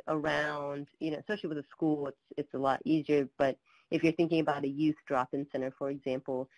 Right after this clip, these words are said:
they're coming around, um, they're kind of scoping it out. Their peers may be in, in that environment, but they, they see something consistent. They see the outreach worker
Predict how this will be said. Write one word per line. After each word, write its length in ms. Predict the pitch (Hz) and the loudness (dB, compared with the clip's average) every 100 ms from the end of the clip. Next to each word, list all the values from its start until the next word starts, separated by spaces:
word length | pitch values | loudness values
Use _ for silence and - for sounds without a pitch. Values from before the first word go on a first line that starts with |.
| _ | _
they're 100 | 185 | -2
coming 320 | 185 226 214 196 | 0 2 4 4
around, 600 | 156 147 143 143 139 147 _ _ _ _ | 4 2 2 0 0 -4 _ _ _ _
um, 320 | 139 139 135 143 | -12 -8 -6 -4
they're 80 | 151 | -2
kind 260 | - 160 | 2 2
of 120 | 143 - _ - | 2 -2 _ 0
scoping 340 | - 170 170 165 | 6 6 6 0
it 100 | 151 | 0
out. 340 | 139 135 139 | 2 0 0
Their 160 | 143 135 - _ _ _ - | -4 -6 -10 _ _ _ -10
peers 380 | 165 160 156 147 | -4 -2 -2 -2
may 180 | 143 139 | -4 -4
be 340 | 139 139 139 - _ _ _ _ | -4 -6 -6 -12 _ _ _ _
in, 360 | 156 147 147 143 - _ _ _ _ - | -4 0 0 -2 -10 _ _ _ _ -2
in 180 | 151 151 | 0 2
that 180 | 135 | 2
environment, 640 | 135 143 135 139 143 139 - _ _ _ _ _ _ _ _ - | 0 -2 -2 -2 -4 -6 -12 _ _ _ _ _ _ _ _ -6
but 260 | 147 156 - | -2 0 2
they, 500 | 156 156 151 147 147 _ _ _ _ - | 4 6 6 2 -4 _ _ _ _ -4
they 200 | 170 165 - - | -2 -2 -4 -4
see 420 | 202 196 180 165 | 0 2 2 0
something 300 | 180 160 151 | -2 0 0
consistent. 720 | 147 143 - 143 - - - - _ _ _ _ _ _ - | 0 -2 -2 -6 -6 -8 -8 -10 _ _ _ _ _ _ 6
They 180 | 165 165 - | 6 6 4
see 240 | 180 180 | 8 10
the 100 | 160 147 | 8 4
outreach 380 | 156 151 151 - | 2 0 -2 -2
worker 540 | 147 151 147 147 139 | -4 -2 -2 -2 -4